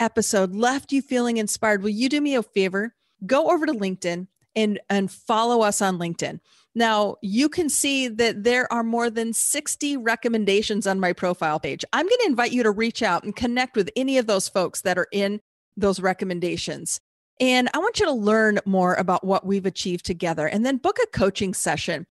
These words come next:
And let's start the ball rolling. Let's get some of your burning questions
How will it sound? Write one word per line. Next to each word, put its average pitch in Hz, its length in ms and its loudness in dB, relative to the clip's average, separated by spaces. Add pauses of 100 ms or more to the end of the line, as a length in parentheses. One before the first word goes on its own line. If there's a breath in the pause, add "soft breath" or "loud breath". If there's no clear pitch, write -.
(240)
And 254 180 0
let's 370 260 2
start 294 240 0
the 247 80 2
ball 202 260 2
rolling. 185 400 0
Let's 247 340 -2
get 294 220 -2
some 226 240 0
of 196 140 -2
your 180 140 0
burning 190 500 -2
questions 170 600 -4